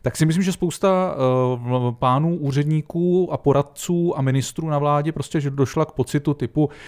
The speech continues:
kdy Česká pošta to už je něco eklha v devatenáctého století, všichni se tomu smějou,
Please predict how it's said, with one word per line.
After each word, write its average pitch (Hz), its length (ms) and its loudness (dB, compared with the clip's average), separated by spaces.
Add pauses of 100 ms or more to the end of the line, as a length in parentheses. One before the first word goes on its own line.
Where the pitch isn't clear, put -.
kdy 120 100 -6
Česká 143 380 0
pošta 131 340 -2
to 135 160 -2
už 127 220 -6
je 147 60 2
něco 131 600 0
eklha 139 420 0
v 113 80 -10
devatenáctého 131 720 -2
století, 127 460 -2
všichni 127 280 -4
se 120 100 -4
tomu 156 220 -2
smějou, 131 600 0